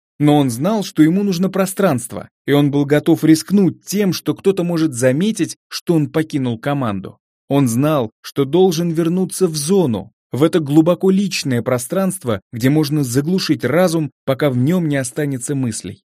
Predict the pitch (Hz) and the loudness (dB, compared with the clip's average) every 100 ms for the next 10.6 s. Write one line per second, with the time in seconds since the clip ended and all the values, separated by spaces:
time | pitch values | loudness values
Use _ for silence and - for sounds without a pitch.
0 | _ _ _ - 185 165 175 - 170 101 | _ _ _ 4 4 4 -2 -2 -4 -4
1 | - 120 - 117 110 107 - 151 - 127 | -6 -6 -4 -2 0 -2 0 0 0 -2
2 | 110 101 - 143 123 131 120 117 107 175 | -2 -4 -6 -6 -2 -2 0 -2 -2 -2
3 | 165 127 110 95 _ _ _ _ - 190 | -2 0 -4 -4 _ _ _ _ -2 0
4 | 214 190 _ 156 131 123 120 113 113 113 | -2 -4 _ -6 -4 -2 -2 0 -2 -4
5 | - 123 98 95 - - _ _ _ _ | -6 -8 -8 -12 -20 -20 _ _ _ _
6 | _ 123 143 156 160 151 127 139 151 185 | _ -2 2 2 0 0 -2 -2 0 -2
7 | 135 - 127 147 156 196 196 226 196 175 | -4 -10 0 2 2 0 0 -2 -4 -6
8 | 180 143 160 190 - 170 160 156 151 147 | -6 -4 0 0 -2 -4 -2 -2 -2 -2
9 | 104 90 - _ _ 110 - 104 117 127 | -4 -8 -14 _ _ -8 -6 -2 2 4
10 | 165 170 131 104 92 85 | 2 2 -2 -2 -4 -6